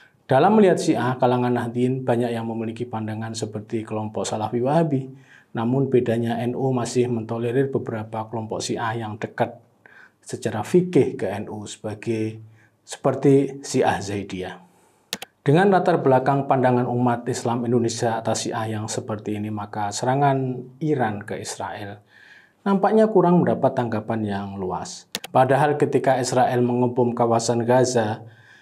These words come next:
demo berjilid-jilid dan juga boikot dilakukan. Namun, mengapa ketika Iran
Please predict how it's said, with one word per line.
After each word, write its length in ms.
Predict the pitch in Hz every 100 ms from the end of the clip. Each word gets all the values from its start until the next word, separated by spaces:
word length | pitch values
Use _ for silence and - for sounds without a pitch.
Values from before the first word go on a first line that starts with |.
| _ _
demo 480 | - 151 151 170 165
berjilid-jilid 880 | 139 123 139 139 135 139 123 127 127
dan 240 | 120 117
juga 640 | 113 113 117 110 107 - -
boikot 480 | 120 113 120 113
dilakukan. 640 | - 107 135 151 165 120 - - - _ _ _ _
Namun, 560 | 180 139 160 180 185 175
mengapa 400 | 156 185 147 -
ketika 400 | 139 127 123 110
Iran 240 | 113 117